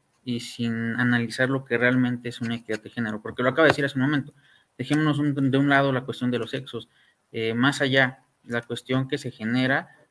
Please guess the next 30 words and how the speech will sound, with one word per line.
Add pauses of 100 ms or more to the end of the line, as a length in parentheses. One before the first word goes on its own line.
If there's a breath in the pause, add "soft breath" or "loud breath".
(120)
eh,
y
lo,
lo
que
llega
a
dar,
la
cuestión
de
que
real-,
lo
que
realmente
sería, (100)
eh, (260)
hacerlo
conforme
a
lo
que
es
el
género. (800 soft breath)
Eh,
no
lo
entendemos